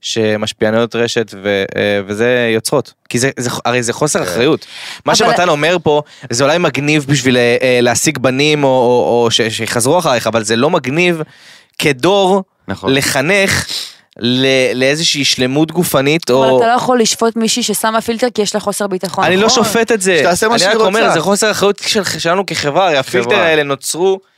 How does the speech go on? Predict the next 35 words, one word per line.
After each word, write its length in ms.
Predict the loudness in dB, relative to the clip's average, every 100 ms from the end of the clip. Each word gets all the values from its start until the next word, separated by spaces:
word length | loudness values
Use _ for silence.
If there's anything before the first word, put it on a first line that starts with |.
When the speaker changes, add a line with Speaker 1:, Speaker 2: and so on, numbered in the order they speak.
| _
Speaker 1:
כדי 200 | -6 -2
לחפות 640 | 0 -2 -4 0 0 0 -8 -14 _ _ _
על 160 | 0 2
איזשהו 320 | 2 2 0
חו-, 180 | 0 -4 -6 _
מינוס 600 | -20 -10 -2 0 2 0
חו-, 220 | 0 0
של 140 | 0 0
חוסר 220 | 0 0
ביטחון. 420 | -2 -2 -2 -2
Speaker 2:
כן. 240 | -2 -2 -2 -6 -16
Speaker 3:
מהמם. 220 | -12 -12
Speaker 1:
וזה, 1300 | -10 -2 0 2 2 2 2 0 -2 -10 _ -8 -4
זה 120 | -4 -4
פשוט 200 | -4 0
גרוע, 320 | 2 4 2
כאילו, 220 | 2 2
את, 320 | 2 0 -2
את, 160 | -4 -8 -10 _
את 100 | -16
מדברת 360 | -6 -2 0 0
עלייך, 280 | -2 -2 -2
בסדר? 320 | -4 -2 -4
את 80 | -4
חווית 300 | -4 -4 -4
את 40 |
זה 80 | -4
באיזושהי 360 | -2 0 -2 -2
מידה 260 | -2 -2
מסוימת. 540 | -2 -2 -4 -8 -10 -18 -20 -14 -4
אבל 140 | -2
יש 120 | -2
בנות, 420 | 0 0 -2 -4 -20 -20 -8
אה, 60 | -8
אה, 60 | -6